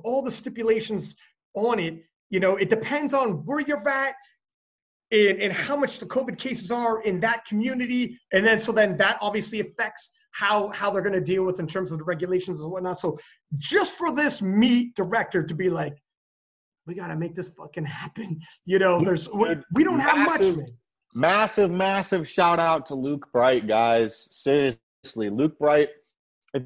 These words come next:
Speaker 2: you guys don't know the entire kind of saga of what's happening here, this showdown contest is the tribute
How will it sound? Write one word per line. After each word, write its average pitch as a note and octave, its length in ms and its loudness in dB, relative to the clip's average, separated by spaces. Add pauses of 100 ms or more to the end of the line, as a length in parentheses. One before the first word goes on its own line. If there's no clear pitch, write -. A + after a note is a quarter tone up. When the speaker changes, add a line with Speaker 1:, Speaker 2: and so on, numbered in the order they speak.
Speaker 2:
you D#3+ 80 4
guys G#3+ 220 8
don't E3+ 200 4
know E3+ 160 4
the D3+ 160 2
entire C3+ 680 0 (720)
kind D3 260 0
of B2+ 120 4
saga D#3 540 6
of A2 200 6
what's B2+ 200 2
happening B2 500 -2
here, A2 300 -2 (840)
this F3+ 400 6
showdown F#3 600 4
contest D3 840 2
is A#2 420 -2 (340)
the A#2 120 0
tribute A#2+ 720 2